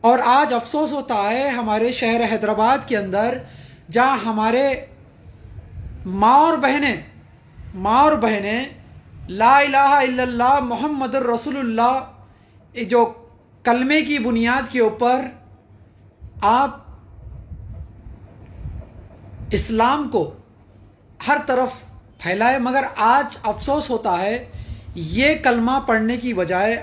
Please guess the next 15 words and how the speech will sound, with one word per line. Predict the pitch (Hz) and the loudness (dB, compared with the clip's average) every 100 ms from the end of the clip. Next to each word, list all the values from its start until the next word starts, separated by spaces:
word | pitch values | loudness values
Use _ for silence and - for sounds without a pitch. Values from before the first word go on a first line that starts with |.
| - | -6
आज | 185 208 233 233 - - - - - - - - - - - - - - - - - - 165 | -2 -2 -2 -6 -18 -20 -20 -20 -20 -20 -20 -20 -20 -20 -20 -20 -20 -20 -20 -18 -18 -14 -6
जय | 147 208 | 0 0
श्री | 208 220 | 2 0
राम | 196 208 240 | 0 0 0
बोलकर | 226 214 202 233 240 - - - - | 0 0 -2 -4 -4 -8 -20 -20 -10
चंदा | - 160 185 | -6 -2 0
वसूला | 208 214 220 | 0 -2 -2
जाता | 220 220 233 | -2 -2 -2
है | 226 233 | -2 -2
डबीरपुरा | 208 208 220 226 233 | -2 -4 -4 -2 -2
के | 226 | -2
अंदर। | 220 214 247 | -2 0 -2
और | 202 220 226 | -2 -2 -2
हमारे | 208 214 220 233 247 - - - - | -2 -2 -2 0 -2 -4 -16 -20 -8
ख़वातीन | 190 185 214 220 262 285 | -2 2 2 0 -2 -4